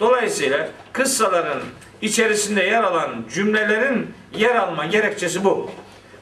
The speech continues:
Kur'an'ın tevhid prensibine gönderme yapma. Bu mantıkla ister bu üç ayeti Hazreti Musa'nın tebliğinin birer parçası gibi görün,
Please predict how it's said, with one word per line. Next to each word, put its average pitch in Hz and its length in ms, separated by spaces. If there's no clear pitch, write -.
Kur'an'ın 233 840
tevhid 208 580
prensibine 185 960
gönderme 160 480
yapma. - 340
Bu 294 120
mantıkla 226 680
ister 226 540
bu 247 200
üç 208 120
ayeti 190 640
Hazreti 214 460
Musa'nın 208 760
tebliğinin 208 800
birer 190 280
parçası 175 440
gibi 214 240
görün, 214 320